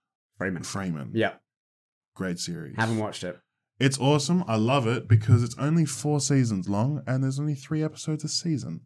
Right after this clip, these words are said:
Speaker 1: That seems crazy.
Speaker 2: I love English
Speaker 1: How long are the
Speaker 2: television.
Speaker 1: episodes?
Speaker 2: Oh, <laughs> they're, like, close
Speaker 1: Movies?
Speaker 2: to two hours.
Speaker 1: Yeah,
Speaker 2: Yeah, yeah.
Speaker 1: okay.
Speaker 2: It's like
Speaker 1: Yeah.
Speaker 2: movie length stuff.
Speaker 1: I don't like T V shows that do that. It bothers me a little bit.
Speaker 2: Well, don't watch it.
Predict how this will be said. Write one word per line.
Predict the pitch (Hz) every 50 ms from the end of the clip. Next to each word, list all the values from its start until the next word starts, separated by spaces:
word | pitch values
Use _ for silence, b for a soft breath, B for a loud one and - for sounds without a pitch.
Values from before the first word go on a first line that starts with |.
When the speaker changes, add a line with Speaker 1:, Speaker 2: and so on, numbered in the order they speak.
| _ _ _
Speaker 1:
That | - 170 180
seems | - - 359 330 262 -
crazy. | - - - - 180 - - - - 76 - - - _ _ _ _ _ _ -
Speaker 2:
I | 101 110
love | 110 113 117 110 110 107 92 87 - -
English | - 104 101 95 95 92 -
Speaker 1:
How | - 165 185 190
long | 202 220 226
are | 233
the | 175 143
Speaker 2:
television. | 131 151
Speaker 1:
episodes? | 160 185 - - 95 80 - - - - - _ _ _ _ _ - -
Speaker 2:
Oh, | 104 98 85 85 - _
<laughs> |
they're, | - - - 147
like, | 135 143 143 - - - _ _ _ _ _ _ _ _ _ _ _ _ _ _
close | - 101 107 104
Speaker 1:
Movies? | 80 117 135 160 107 -
Speaker 2:
to | -
two | 104 92 90
hours. | 87 87 82 85 85 87 113
Speaker 1:
Yeah, | 104 95 90
Speaker 2:
Yeah, | 90 92 92 92
yeah. | 95 69
Speaker 1:
okay. | - 92
Speaker 2:
It's | 87 - 117
like | 107 95 87 -
Speaker 1:
Yeah. | - 90 90 85 82 - _ _ _ -
Speaker 2:
movie | 98 107 113 113 104 107 98
length | 95 95 92 90 85 80 - - -
stuff. | - - - -
Speaker 1:
I | -
don't | 277 269
like | 427 403 214 -
T | - 196 175
V | 160 151
shows | 131 - 131 120 -
that | 117 -
do | - 95 110
that. | 107 73 - - _ _ _ _ _ _ _ _ _ _ _ _ _ -
It | 151
bothers | 139 151 160 185 196 170
me | 170 127
a | 107
little | 98 90 82
bit. | 76 67 - - _ -
Speaker 2:
Well, | 165 180
don't | 180 170 165 165
watch | 180 185 180 -
it. | 131 120